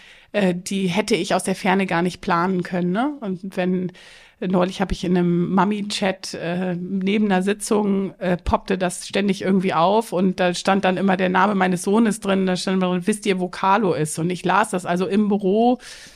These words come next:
neben einem Meeting und dachte so, „Okay, irgendwie scheint unser Sohn gerade weder bei dem einen, bei der einen Party zu sein, noch bei dem anderen,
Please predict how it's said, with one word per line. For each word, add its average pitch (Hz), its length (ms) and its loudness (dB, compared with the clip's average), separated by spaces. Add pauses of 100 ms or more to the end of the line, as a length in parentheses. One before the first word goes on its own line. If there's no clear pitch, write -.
(140)
neben 208 300 2
einem 196 220 2
Meeting 226 380 0
und 185 140 -2
dachte 196 220 -2
so, 180 120 -2
„Okay, 175 260 -2
irgendwie 190 360 0
scheint 196 300 -2
unser 185 240 0
Sohn 196 300 0
gerade 196 300 -2
weder 208 260 2
bei 185 120 0
dem 190 180 0
einen, 208 360 0
bei 196 100 2
der 180 120 2
einen 220 200 2
Party 247 320 2
zu 220 200 -10
sein, 214 280 0
noch 214 160 -2
bei 196 240 0
dem 208 180 0
anderen, 190 440 0